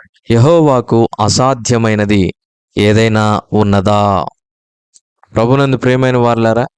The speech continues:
nothing is impossible to God. ఈ సమయంలో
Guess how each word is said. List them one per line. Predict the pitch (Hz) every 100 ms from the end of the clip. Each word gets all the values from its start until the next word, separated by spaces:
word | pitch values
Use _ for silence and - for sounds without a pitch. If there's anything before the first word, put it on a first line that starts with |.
| -
nothing | 107 - 143 147
is | 139 131
impossible | 127 123 123 117 117
to | 101
God. | 85 76 - _ _ _ _ _ _ - - 120
ఈ |
సమయంలో | 113 135 160 170 143 107 123